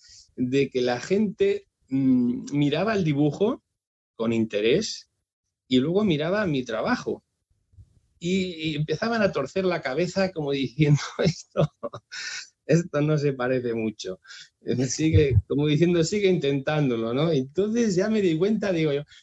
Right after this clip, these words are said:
por-, <clears throat> porque claro, esto, eh, desconoces que a veces el dibujo es una idea inicial, pero luego en el transcurso del trabajo, pues vas evolucionando, vas cambiando, vas cambiando de idea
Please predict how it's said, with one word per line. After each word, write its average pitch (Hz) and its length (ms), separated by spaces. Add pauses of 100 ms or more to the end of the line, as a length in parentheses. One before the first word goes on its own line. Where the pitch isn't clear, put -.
(140)
por-, - 160
<clears throat> 139 440
porque 143 200
claro, 240 160
esto, 233 400
eh, 190 240 (420)
desconoces 165 560
que - 100
a 127 40
veces 180 300
el 127 160
dibujo 160 340
es 120 80
una 135 140
idea 165 120
inicial, 220 560
pero 123 160
luego 165 180
en 202 80
el 135 40
transcurso 143 500
del 175 120
trabajo, 185 440
pues 117 120
vas 143 160
evolucionando, 180 720
vas 143 160
cambiando, 185 380
vas - 140
cambiando 143 280
de 160 100
idea 185 380